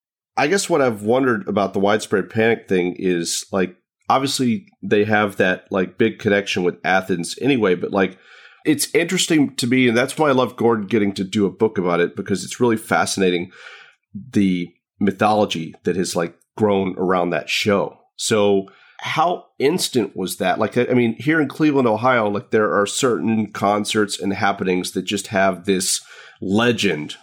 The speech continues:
around them. But, like, you know, what can you tell us about how quickly, like, that took hold in that way? And, and why do you think it kind of, like, achieved the legend that it has, besides the fact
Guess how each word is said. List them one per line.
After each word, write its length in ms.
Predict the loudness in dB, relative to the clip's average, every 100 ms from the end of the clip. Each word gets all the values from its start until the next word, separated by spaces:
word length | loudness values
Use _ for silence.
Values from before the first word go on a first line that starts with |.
| _ 0
around 400 | 2 4 2 0
them. 200 | -4 -2
But, 200 | -4 -2
like, 280 | 0 -2 -4 -18 _ 0
you 100 | 2
know, 240 | 2 -2 -12 -4
what 180 | -2 0
can 100 | 0
you 60 | 0
tell 180 | 0
us 120 | 0 0
about 240 | 0 0
how 120 | -2
quickly, 640 | -4 -2 -2 0 0 -2 -6
like, 240 | -4 -2 0
that 420 | 0 0 -2 -10 -12 -20 -20 _ _
took 220 | -4 -2 -4
hold 480 | -2 0 2 0
in 120 | 0 0
that 160 | 0
way? 280 | 0 0 0
And, 240 | -2 -2 0
and 180 | 0 2
why 200 | 0 0
do 200 | 0 0
you 160 | 2
think 280 | 2 0 0
it 140 | -4
kind 180 | -2 0
of, 160 | 0 0
like, 320 | -2 -2 -10 _ _ _ -8
achieved 600 | -4 -4 0 2 0 -2
the 80 | -2
legend 500 | 0 0 0 0 2
that 120 | 0
it 120 | -2
has, 540 | -2 0 2 0 -2 -10 _ -20 _ _ _
besides 380 | -2 0 0 -2
the 80 | -4
fact 400 | 0 0 -2